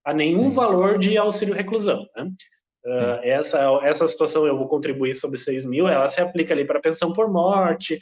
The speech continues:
Speaker 1: se aplica ali
Speaker 2: Sim.
Speaker 1: pra minha aposentadoria, se aplica pro auxílio doença, se aplica
Speaker 2: Uhum.
Speaker 1: pra aposentadoria por invalidez, se aplica pro salário maternidade.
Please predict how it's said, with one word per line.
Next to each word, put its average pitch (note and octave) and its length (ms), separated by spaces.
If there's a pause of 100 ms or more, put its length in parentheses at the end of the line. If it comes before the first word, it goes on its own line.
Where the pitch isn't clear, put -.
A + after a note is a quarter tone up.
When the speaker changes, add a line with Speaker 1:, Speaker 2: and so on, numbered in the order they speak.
(280)
Speaker 1:
se - 120
aplica D3 320
ali C3+ 100
Speaker 2:
Sim. B2 60
Speaker 1:
pra C3+ 140
minha C3 140
aposentadoria, E3 1160 (200)
se - 100
aplica D3+ 320
pro C#3+ 160
auxílio C#3 300
doença, E3 420
se D3+ 100
aplica C#3+ 340
Speaker 2:
Uhum. F#3 60
Speaker 1:
pra F3 80
aposentadoria D#3+ 600
por D#3 100
invalidez, D3 600
se G3+ 60
aplica F#3+ 340
pro F#3+ 100
salário F#3 340
maternidade. F#3+ 500